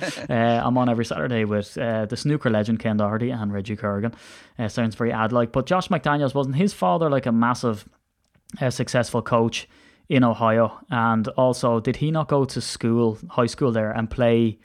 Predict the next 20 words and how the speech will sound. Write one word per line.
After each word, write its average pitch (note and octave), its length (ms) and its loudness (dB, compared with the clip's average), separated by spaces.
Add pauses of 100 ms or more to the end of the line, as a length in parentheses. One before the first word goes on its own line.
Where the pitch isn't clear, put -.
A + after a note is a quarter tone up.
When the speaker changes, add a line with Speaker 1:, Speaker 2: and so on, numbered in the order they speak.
(280)
Speaker 2:
football B2 560 2
in A2+ 100 -2
high A2+ 220 2
school, A2+ 420 -2 (640)
um, G#2+ 460 0 (120)
in A#2+ 140 2
Cleveland? A2 480 0 (400)
Uh, A2+ 220 -2
maybe C3 220 0
not A#2+ 100 0
Cleveland, A2 420 -2
certainly B2+ 400 0
the, A2 280 0
in A2 160 0
the G#2 40 -2
state. A#2 400 0 (460)
Uh, A2 180 0
maybe E3 280 -2
he - 20 -2
did. C3+ 260 0